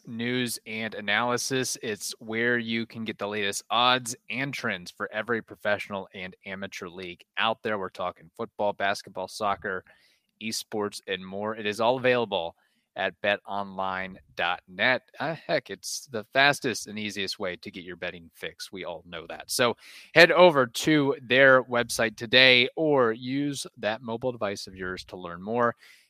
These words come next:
BetOnline, it is where the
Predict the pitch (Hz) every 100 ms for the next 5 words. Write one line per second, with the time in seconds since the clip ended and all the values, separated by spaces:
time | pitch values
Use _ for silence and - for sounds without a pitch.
0 | _ 113 120 113 107 107 101 90 82 -
1 | 117 _ 113 113 95 80 - - _ _
2 | _ 98 98 98 92 92 _ 95 101